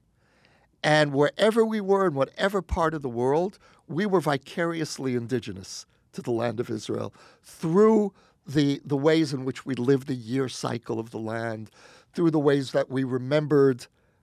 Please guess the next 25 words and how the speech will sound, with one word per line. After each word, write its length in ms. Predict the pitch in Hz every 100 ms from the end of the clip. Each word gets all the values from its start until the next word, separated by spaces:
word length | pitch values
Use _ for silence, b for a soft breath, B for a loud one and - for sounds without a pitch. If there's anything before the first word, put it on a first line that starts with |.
| _
our 220 | 139 135 131
presence 520 | - 147 123 127 -
in 80 | 120
the 60 |
land 320 | 120 120 127
and 100 | 123
anticipated 800 | 113 110 - 151 - - 127 123
our 120 | 107 104
return 480 | 95 - 156 123
to 100 | 123
the 100 | 117
land. 380 | 110 101 104 101 - B B B B -
And 180 | 156 139
that's 340 | 170 226 -
a 60 | 220
story, 440 | - - 165 143
the 100 | 123
Zionism 640 | 110 151 170 196 190 139 123
of 120 | 107
longing, 760 | 101 110 123 123 87 87 - _ _ _ _ _ _ _ _
that 180 | 135 131
we 120 | 120
don't 280 | 123 120 117
tell 280 | - 123 104
anymore. 380 | 90 - -